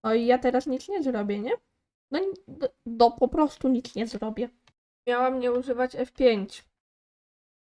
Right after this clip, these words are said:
Ale muszę użyć F pięć. Y, aha, ja po prostu sobie w tym stoję, tak? Okej, ale nie używam F pięć dalej. Chciałam tylko to zobaczyć.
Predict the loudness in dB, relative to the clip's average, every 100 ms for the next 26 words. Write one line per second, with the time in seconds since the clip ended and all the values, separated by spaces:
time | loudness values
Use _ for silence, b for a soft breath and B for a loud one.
0 | _ _ 0 2 2 0 -2 -4 -4 -4
1 | -8 -12 -8 -6 -6 -8 -12 _ _ _
2 | _ _ _ _ _ _ _ _ _ 0
3 | 4 4 2 0 -4 -6 -10 _ _ _
4 | _ -2 2 4 4 4 2 0 -2 2
5 | 0 0 -4 -2 0 -2 -2 -6 -6 -6
6 | -6 -2 -2 -2 _ _ _ _ _ _
7 | _ -8 -2 0 0 -2 _ _ -2 0
8 | 2 0 -4 -2 0 0 0 2 2 0
9 | -8 -4 -2 0 0 0 0 0 -2 b
10 | b b _ -4 -2 -2 -6 -4 -2 0
11 | 0 0 -2 -2 2 2 0